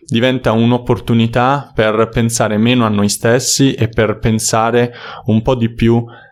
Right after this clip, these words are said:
all'altra persona. Magari potreste pensare di dare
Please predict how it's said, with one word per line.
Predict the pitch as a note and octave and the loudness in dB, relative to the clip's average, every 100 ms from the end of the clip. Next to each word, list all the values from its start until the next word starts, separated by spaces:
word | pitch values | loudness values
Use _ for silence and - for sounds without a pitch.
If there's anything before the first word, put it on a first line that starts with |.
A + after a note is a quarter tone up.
| _ | _
all'altra | A2 G2 G2+ - G2 | -4 -2 -2 -4 -6
persona. | F#2+ - - - - A2+ - _ - | -6 -8 -6 -6 -6 -10 -12 _ -2
Magari | A#2 B2 D3+ D3+ | 0 2 0 0
potreste | B2+ A2+ B2 A#2+ B2 | -2 -2 -2 -2 -2
pensare | A#2+ A#2+ C#3+ C3+ C3 | -2 -2 0 0 0
di | A2 A2 | 0 0
dare | B2 C3 C#3 C3+ - | 0 0 0 -4 -8